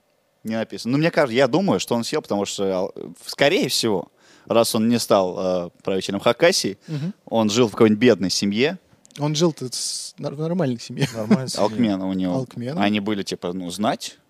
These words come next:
Speaker 2: Ну, не то чтобы знать, ну, такие. Ну, они могли себе позволить учителей частных, поэтому,
Speaker 1: Мгм.
Speaker 2: да.
Speaker 1: Ну,
Speaker 2: Но,
Speaker 1: и змей,
Speaker 2: но все
Speaker 1: получается,
Speaker 2: равно
Speaker 1: тоже, да.
Speaker 2: съел, короче.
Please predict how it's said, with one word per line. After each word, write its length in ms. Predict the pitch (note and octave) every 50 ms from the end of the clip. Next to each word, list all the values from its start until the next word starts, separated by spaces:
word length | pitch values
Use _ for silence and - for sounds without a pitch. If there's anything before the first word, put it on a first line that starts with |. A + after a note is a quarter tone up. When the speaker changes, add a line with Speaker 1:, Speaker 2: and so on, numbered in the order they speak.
| _ -
Speaker 2:
Ну, 120 | F#3 A3 C#4+
не 140 | C#4+ C4 B3
то 140 | G3+ C4 A#3
чтобы 280 | - - F#3 E3 D3+
знать, 340 | C#3 C3+ C#3 D#3+ A#3 C4 -
ну, 100 | F3+ D3+
такие. 320 | - E3+ C3+ - - D3 F3+
Ну, 140 | A3 A3 -
они 180 | F3 E3+ F#3
могли 280 | F3+ F3 E3 D#3 D#3 D3+
себе 200 | - - D#3+ D#3+
позволить 460 | D3+ E3 D#3 D#3 D#3 D3 C#3+ C#3 -
учителей 560 | C3+ - - C#3 - - A#2+ A#2+ C3+ G3 G#3+ - -
частных, 500 | - C3+ A#2+ - - - C3 - - _ - -
поэтому, 320 | - A2+ A2 G#2+ G#2 G#2+ B2
Speaker 1:
Мгм. 220 | D3+ D3+ A2 F#2 - _ _ -
Speaker 2:
да. 140 | - - - _ _ - - - - -
Speaker 1:
Ну, 80 | C#3 D3+
Speaker 2:
Но, 60 | -
Speaker 1:
и 40 | A2
змей, 240 | F2+ F2 F#2+ F#2 F#2
Speaker 2:
но 180 | F2+ - F#2+ F2
все 140 | - G3+
Speaker 1:
получается, 180 | C4+ - - D4
Speaker 2:
равно 120 | B3 G3 F3+
Speaker 1:
тоже, 100 | F3+ E3+
да. 80 | C#3+
Speaker 2:
съел, 220 | B2+ B2+ A#2+ A#2 -
короче. 320 | - - - - F#3 -